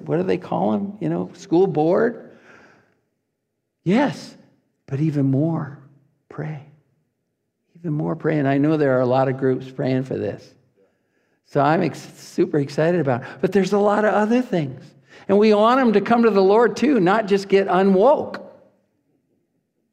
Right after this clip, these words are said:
We want 'em to come to the Lord. Do you know a lot of that movement, when Robert came in and all these people were getting saved,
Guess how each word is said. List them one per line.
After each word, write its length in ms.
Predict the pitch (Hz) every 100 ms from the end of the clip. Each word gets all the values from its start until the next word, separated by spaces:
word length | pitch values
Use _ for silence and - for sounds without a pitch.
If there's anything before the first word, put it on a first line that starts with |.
| _ _ _ _ _ _ _ _
We 60 | 160
want 180 | 185 220
'em 100 | 196
to 60 | 190
come 260 | - 196
to 80 | 190
the 80 | 175
Lord. 260 | 202 220
Do 100 | 160
you 80 | 196
know 260 | 202 233 208 - -
a 40 |
lot 260 | 180 190 262
of 100 | 254
that 200 | 208 196
movement, 440 | 170 196 214 233
when 560 | 226 165 156 - - 190
Robert 400 | 175 202 240 233
came 240 | 202 190
in 160 | 202 226
and 220 | 190 156 - - -
all 140 | 208
these 160 | 214 208
people 300 | 208 214 214
were 120 | 190
getting 320 | 160 190 196
saved, 480 | - 170 180 226 254